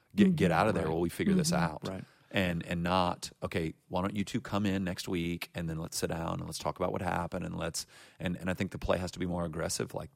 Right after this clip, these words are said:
Speaker 1: than that. I think the play has to be to tell the woman to get out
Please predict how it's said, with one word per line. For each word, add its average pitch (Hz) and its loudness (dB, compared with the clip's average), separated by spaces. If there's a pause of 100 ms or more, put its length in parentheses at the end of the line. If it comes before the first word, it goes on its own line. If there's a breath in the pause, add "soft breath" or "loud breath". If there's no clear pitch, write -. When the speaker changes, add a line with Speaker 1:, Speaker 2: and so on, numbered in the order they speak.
Speaker 1:
than 160 -2
that. 139 -6
I - -20
think - 0
the - -2
play - 0
has 170 -6
to - -6
be 151 -4 (100)
to 87 -6
tell 85 0
the 98 2
woman 85 0
to - -12
get 90 -2
out 92 -2